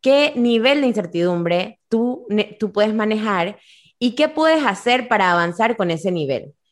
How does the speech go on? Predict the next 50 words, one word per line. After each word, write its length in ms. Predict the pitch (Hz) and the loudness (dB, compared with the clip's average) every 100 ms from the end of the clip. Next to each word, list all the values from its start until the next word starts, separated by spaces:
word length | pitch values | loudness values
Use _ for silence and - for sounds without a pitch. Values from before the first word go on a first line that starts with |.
| _ | _
Digamos 440 | 185 226 262 294 | 0 2 2 0
que 120 | 294 208 | -4 -4
tú 140 | 208 | -2
tienes 220 | 214 226 | 0 0
una 240 | 233 226 214 | 0 0 2
deuda 420 | 220 220 220 226 | 2 4 2 -2
súper 320 | - 226 220 | -8 -4 -2
grande 280 | 226 202 202 | 0 0 0
en 100 | 202 | 0
el 100 | 180 | 0
banco 500 | 165 160 156 165 165 | 0 -2 -4 -4 -4
y 160 | - 180 | -6 -4
tú 160 | 190 185 | -4 0
quieres 200 | 220 269 | 0 0
renunciar 360 | 233 208 214 | 0 0 -2
a 80 | 214 | -2
tu 100 | 208 | -2
trabajo 680 | 180 170 170 160 151 156 147 | 0 2 2 0 -4 -6 -6
y 100 | 160 | -6
quieres 240 | 185 180 220 | -2 0 0
dedicarte 540 | 185 175 180 170 165 | -2 0 -4 -2 -2
al 240 | - 156 | -2 -2
coaching 480 | 156 196 180 160 151 139 | -2 -2 -2 -6 -8 -6
o 100 | 160 | -2
a 80 | 151 | -2
la 120 | 156 | -2
mentoría 760 | 156 165 180 180 160 156 151 | -4 -4 -2 -2 0 0 -2
o 120 | 170 156 | -2 -2
a 80 | |
hacer 260 | 156 175 185 | -2 -6 -4
cualquier 260 | 202 202 196 | -4 -4 -4
cosa, 340 | 180 196 214 - - - _ | -4 -4 -4 -6 -20 -20 _
pero 240 | - 226 233 | 0 2 4
no 200 | 254 262 | 2 2
puedes 360 | 269 262 240 | 2 4 2
porque 520 | 247 202 175 175 - - | 0 -4 0 0 0 -4
en 160 | 196 180 | -2 0
la 160 | 170 | 0
cabeza 460 | 175 175 220 226 240 | 0 2 2 2 -2
tienes 360 | 226 190 208 | 0 2 2
la 160 | 214 160 | 2 2
deuda. 400 | 165 160 139 - | 2 2 -2 -6
Entonces, 500 | 151 180 180 196 202 - | -4 -4 -4 -6 -8 -10
haz 160 | 185 | -6
un 160 | 208 240 | -4 -2
plan 440 | 247 220 196 226 _ | 0 0 0 -6 _
para 220 | 147 147 | -8 -4
pagar 300 | 156 165 185 | 0 0 0
esa 260 | 202 226 220 | 0 0 2
deuda 400 | 220 202 202 | 2 2 0